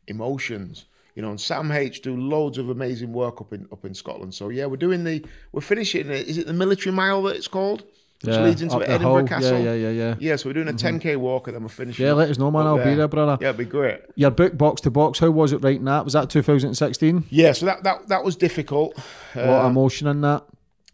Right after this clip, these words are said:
Speaker 1: Yeah, a lot of emotion in that. And that was probably the first time I'd ever spoke about my childhood.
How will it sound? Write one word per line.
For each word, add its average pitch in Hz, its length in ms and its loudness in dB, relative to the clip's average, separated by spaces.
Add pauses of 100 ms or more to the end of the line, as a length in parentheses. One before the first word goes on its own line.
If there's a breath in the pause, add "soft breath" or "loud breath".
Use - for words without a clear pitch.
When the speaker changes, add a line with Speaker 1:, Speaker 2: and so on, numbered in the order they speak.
(100)
Speaker 1:
Yeah, 127 240 2
a 135 40 4
lot 147 160 0
of 135 40 -6
emotion 135 360 -4
in 117 40 -6
that. 127 180 -4
And 127 80 -8
that 143 80 -6
was 123 120 -10
probably 147 200 -4
the 123 80 -8
first 135 240 -6
time 123 200 -4
I'd 123 60 -4
ever 120 140 -4
spoke 123 380 -6
about 110 380 -4 (460)
my 113 80 -10
childhood. 107 580 -6